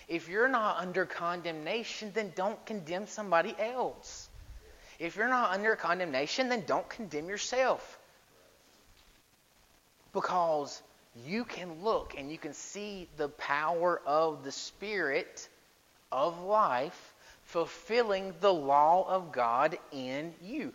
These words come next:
Because Christ fulfilled the law perfectly, that law being in him, it only makes sense to echo through you.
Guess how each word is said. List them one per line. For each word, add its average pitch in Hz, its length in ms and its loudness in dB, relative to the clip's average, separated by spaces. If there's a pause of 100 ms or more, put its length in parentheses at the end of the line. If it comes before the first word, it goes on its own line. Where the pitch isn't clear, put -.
(140)
Because 196 400 0
Christ 175 500 6
fulfilled 196 480 0
the 175 80 0
law 156 260 6
perfectly, 160 760 0 (2000)
that 156 360 4
law 190 480 10 (580)
being 180 420 2
in 175 260 0
him, 180 560 -6 (1080)
it 190 100 2
only 214 200 2
makes 214 240 -4
sense 226 260 -10
to - 200 -4
echo 180 240 -2
through 233 280 -6
you. 135 300 -8